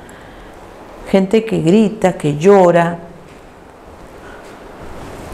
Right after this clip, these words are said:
Lamentos. Como pueden apreciar, en todas las paredes han dibujado a esta presencia de esta mujer.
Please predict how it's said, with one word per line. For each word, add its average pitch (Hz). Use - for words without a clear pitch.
Lamentos. 190
Como 208
pueden 285
apreciar, 214
en 185
todas 247
las 285
paredes 196
han 196
dibujado 233
a 160
esta 170
presencia 185
de 156
esta 156
mujer. 165